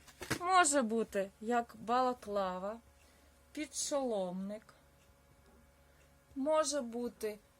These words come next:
як захист для вух, під шоломом, під шапкою.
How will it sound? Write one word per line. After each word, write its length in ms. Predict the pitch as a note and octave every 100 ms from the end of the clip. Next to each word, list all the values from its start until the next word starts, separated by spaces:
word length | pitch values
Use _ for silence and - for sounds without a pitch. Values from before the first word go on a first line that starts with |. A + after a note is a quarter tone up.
| _
як 500 | A3 A3 A3+ G#3 - - - _ -
захист 680 | F#3+ A3 G#3+ G#3 - G3 - -
для 260 | G#3 G#3
вух, 500 | G3+ F#3 G3+ C4 - - _ - _ _ -
під 180 | G#3+
шоломом, 800 | - - G#3 G3+ G#3 A#3 B3 B3+ B3+ -
під 200 | A#3+ -
шапкою. 800 | - G#3 F3+ F3+ - A#3 A#3+